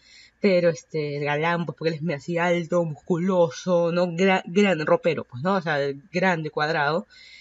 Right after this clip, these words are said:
Este, le metió un cachetadón a un reportero. Estaba leyendo de qué trataba el asunto. Yo no le sigo mucho el tema, pero dicen que el hijo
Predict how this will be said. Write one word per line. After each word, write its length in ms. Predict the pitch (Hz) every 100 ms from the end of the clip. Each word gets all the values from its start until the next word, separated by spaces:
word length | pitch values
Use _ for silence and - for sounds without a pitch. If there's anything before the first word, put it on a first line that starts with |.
| -
Este, 380 | 170 151 - 170
le 100 | 175
metió 240 | 185 240
un 180 | 277 269
cachetadón 640 | 247 220 190 180 170 196
a 40 | 226
un 80 |
reportero. 600 | 220 214 151 - 165 226 - - - -
Estaba 240 | 220 381
leyendo 340 | 285 285 311
de 120 | 285 214
qué 160 | 285
trataba 400 | 269 339 - 277
el 80 | 277
asunto. 420 | 247 - 220 226 220
Yo 140 | 220
no 100 | 302
le 100 | 262
sigo 280 | 233 233 233
mucho 360 | 214 220 247 220
el 240 | 156 151
tema, 400 | 202 185 170 208
pero 200 | 196 175
dicen 240 | 202 269 277
que 100 | 190
el 120 | 208
hijo 420 | 240 - 208